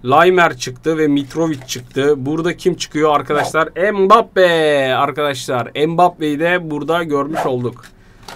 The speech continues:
Bakayım başka kimler var. Şöyle.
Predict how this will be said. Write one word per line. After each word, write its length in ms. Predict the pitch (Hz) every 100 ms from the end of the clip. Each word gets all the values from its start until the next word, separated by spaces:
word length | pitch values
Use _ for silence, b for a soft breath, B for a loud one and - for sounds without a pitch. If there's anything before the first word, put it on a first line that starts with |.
| - - - - - - - 110
Bakayım 480 | 113 117 135 139
başka 260 | 123 123 135
kimler 440 | - 135 131 143
var. 200 | 135 117 - - - - -
Şöyle. 360 | 120 120 139